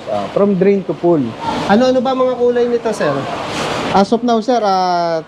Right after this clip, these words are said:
Speaker 1: dalawang kulay lang siya, sir. Ah, white and blue and white and green.
Speaker 2: Ito, yung green naman, no?
Speaker 1: Yes, sir.
Speaker 2: White and blue and white and green. Ayan, ha?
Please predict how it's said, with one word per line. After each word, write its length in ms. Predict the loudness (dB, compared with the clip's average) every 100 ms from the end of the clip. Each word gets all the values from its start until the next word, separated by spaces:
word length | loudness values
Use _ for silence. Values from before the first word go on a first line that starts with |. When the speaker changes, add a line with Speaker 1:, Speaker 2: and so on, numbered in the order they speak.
| -4
Speaker 1:
dalawang 320 | 0 2 0
kulay 320 | 0 4 4
lang 140 | 2
siya, 100 | -4
sir. 220 | -2 0 0 -4 -18 -20 -12
Ah, 180 | -2 0
white 320 | 2 2 2
and 220 | -2 -2 0
blue 320 | 2 2 0 -6 -6
and 360 | -2 0 0 0
white 240 | 0 0
and 160 | -2 -2
green. 320 | 0 2 0 -4 -10 -12 -8
Speaker 2:
Ito, 400 | -4 -2 2 2
yung 240 | 2 0 0
green 320 | 0 0 2
naman, 400 | 0 0 0 0
no? 180 | 0 0 -2
Speaker 1:
Yes, 240 | 0 0 2
sir. 240 | 0 2
Speaker 2:
White 260 | 0 -2 -2
and 200 | -2 -2
blue 260 | -2 0
and 240 | 0 0 2
white 240 | 0 0
and 220 | -2 -2
green. 320 | 0 0 2 0
Ayan, 260 | 0 -2
ha? 160 | -2